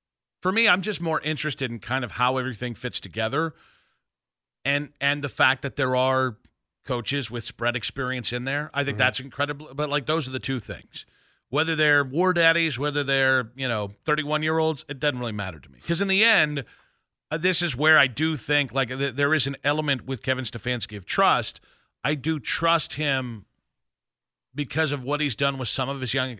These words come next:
Speaker 1: assistants to give those guys the opportunities to, to be the best version of themselves. I think the Reese thing's interesting, though. Like, I think, I think Tommy Reese, who's never played the position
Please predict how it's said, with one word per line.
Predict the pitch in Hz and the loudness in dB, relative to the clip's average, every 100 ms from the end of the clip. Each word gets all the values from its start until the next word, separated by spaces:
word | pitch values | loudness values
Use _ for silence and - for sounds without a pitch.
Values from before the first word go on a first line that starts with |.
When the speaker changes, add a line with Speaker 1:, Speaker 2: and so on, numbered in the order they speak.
| - | -8
Speaker 1:
assistants | 127 - 131 - 160 139 | -4 -2 -2 -2 -4 -4
to | 123 | -8
give | 98 98 143 117 | -6 -2 0 2
those | 131 120 | 0 0
guys | - 120 95 | 2 2 0
the | 113 | 0
opportunities | 113 - 98 123 127 139 156 151 - - _ _ _ _ - | -2 -2 -8 -6 -4 -2 -2 -4 -6 -10 _ _ _ _ -6
to, | 135 135 | -2 -2
to | 107 - | -2 -6
be | 127 110 - 139 | -8 -2 2 4
the | 135 120 | 2 0
best | 127 117 | 0 -2
version | - 123 117 117 | -2 -2 -2 -2
of | 104 | -4
themselves. | 101 - 76 95 | -4 -4 -4 0
I | 165 | 0
think | 285 | 0
the | 269 | -2
Reese | 185 196 - | -2 0 0
thing's | 160 127 | -2 -2
interesting, | 139 123 131 120 | -4 -6 -8 -6
though. | 101 | -6
Like, | 98 113 - | -4 -6 0
I | 135 175 | 2 2
think, | - 170 165 147 - _ _ _ _ _ - | 0 0 0 -2 -14 _ _ _ _ _ 0
I | 170 | 2
think | 202 | 2
Tommy | 165 196 202 | 2 2 2
Reese, | 170 170 143 | 2 2 2
who's | 156 127 | 0 -2
never | 120 156 165 | -2 0 0
played | 160 - 165 160 | -2 -2 -2 -2
the | |
position | 139 127 151 147 160 165 | -4 -2 0 0 0 -2